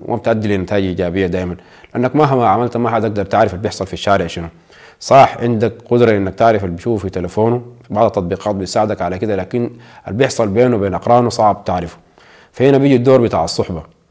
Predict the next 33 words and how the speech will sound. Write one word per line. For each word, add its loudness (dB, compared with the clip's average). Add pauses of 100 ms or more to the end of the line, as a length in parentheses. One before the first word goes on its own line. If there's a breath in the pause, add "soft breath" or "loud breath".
(140)
والعلاقة 2
اللصيقة -2
ما -4
بين -6
الأم -2
والأب 0
والطفل -4
بتاعهم، -4 (180)
والحاجة 0
دي 0
ما 4
بتحصل -2
في -6
عمر -2
متأخر. -8 (560 loud breath)
في -4
ناس 4
يفترضوا 4
إنه 2
الصحبة 2
دي 2
ممكن 0
تنشأ 2 (220)
بعد 4
عمر -2
التلتاشر -4
أربعتاشر، -4
للأسف -4
الحاجة -4
دي -2
ما 0
بتحصل -6
بالساهل. -10